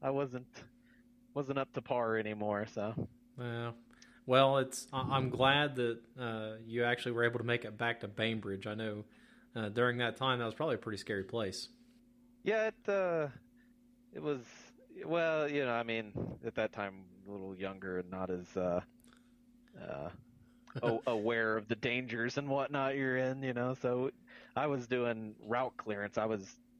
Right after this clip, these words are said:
Speaker 1: digging bombs up out of the roads over there and stuff, and, uh,
Speaker 2: Oh, shit,
Speaker 1: yeah,
Speaker 2: no
Speaker 1: looking,
Speaker 2: way.
Speaker 1: looking, looking back on it, I'm like, "Oh, yeah, that, uh, that coulda went wrong." <laughs>
Speaker 2: Wow, you coulda met Jesus real quick.
Speaker 1: Yeah, yeah,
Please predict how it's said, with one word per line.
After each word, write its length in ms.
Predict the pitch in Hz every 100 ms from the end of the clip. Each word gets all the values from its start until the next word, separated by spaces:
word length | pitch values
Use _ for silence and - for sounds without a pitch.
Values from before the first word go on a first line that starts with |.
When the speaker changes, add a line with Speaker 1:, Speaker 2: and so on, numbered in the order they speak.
| -
Speaker 1:
digging 400 | 113 101 95 92 - -
bombs 340 | 101 110 104
up 160 | 101 92
out 160 | 101 98
of 60 |
the 80 | 92
roads 380 | 92 104 107 95
over 280 | 90 90 92
there 200 | 87 87
and 140 | 95
stuff, 320 | - 78 87 - - -
and, 100 | 85 85
uh, 140 | 85 - -
Speaker 2:
Oh, 140 | 175 151
shit, 360 | - 190 156 101
Speaker 1:
yeah, 80 |
Speaker 2:
no 60 | 101
Speaker 1:
looking, 140 | 156 185
Speaker 2:
way. 220 | 117 104 - -
Speaker 1:
looking, 280 | 180 - 147 120 143 - - -
looking 200 | 233 196
back 280 | 185 180 180
on 160 | 156
it, 120 | 151
I'm 140 | 147 143
like, 240 | 139 135
"Oh, 300 | - 170 113 - 170
yeah, 300 | 147 135 151 -
that, 60 | 131
uh, 180 | 123 123 - -
that 140 | 180
coulda 180 | 170 135
went 200 | 127 120
wrong." 440 | 117 123 143 147 -
<laughs> 640 | 156 - - 160 156 143
Speaker 2:
Wow, 560 | 208 - - 170 127 139
you 140 | 147 185
coulda 160 | 170
met 180 | 139 143
Jesus 400 | 131 160 147 -
real 140 | 180
quick. 420 | - 131 117 - - - - - - - - -
Speaker 1:
Yeah, 360 | 139 135 117 95 120
yeah, 240 | 117 101